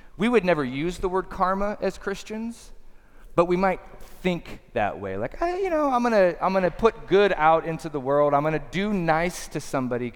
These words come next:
because then they'll do nice to me." Or maybe even, I think mo-, maybe even more grievous is that we'll do nice to somebody and then God's kind of in our pocket. He kinda owes us one. I could have said that thing and I didn't. Right on.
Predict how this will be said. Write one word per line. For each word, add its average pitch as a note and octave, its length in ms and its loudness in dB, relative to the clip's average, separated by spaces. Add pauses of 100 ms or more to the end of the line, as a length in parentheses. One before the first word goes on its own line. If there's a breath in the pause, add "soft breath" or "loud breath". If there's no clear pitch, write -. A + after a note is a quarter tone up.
(220 loud breath)
because D3+ 220 0
then D#3+ 160 0
they'll F3+ 120 4
do D#3 160 -6
nice B2 320 -2
to - 100 -8
me." F2+ 260 -8 (1200 loud breath)
Or F3 120 6
maybe G3 380 4
even, D3 420 2
I C3 180 2
think C3+ 220 -2
mo-, C#3 320 0
maybe B2+ 260 -2
even G#2+ 180 -4
more D3+ 240 2
grievous A#2+ 340 -6
is A2 120 -12
that A#2 140 -4
we'll B2 120 -6
do F#3 280 -4
nice F3+ 420 0
to D#3+ 100 -12
somebody C#3+ 400 -2
and C#3+ 80 -2
then C#3+ 140 -2
God's C#3+ 440 4
kind C3 240 -2
of A2+ 80 -6
in A#2 100 -2
our F#2+ 120 -4
pocket. - 440 -4
He A#2 80 -10
kinda B2 240 -2
owes C3+ 280 0
us F2+ 160 -14
one. D2+ 260 -14 (420 soft breath)
I C3+ 120 4
could E3+ 200 2
have D#3+ 100 0
said C3 240 0
that A#2+ 140 -2
thing B2 200 -2
and C#3+ 100 0
I D#3 80 -2
didn't. F#3+ 380 -2 (720)
Right C#3+ 180 4
on. C#3+ 280 0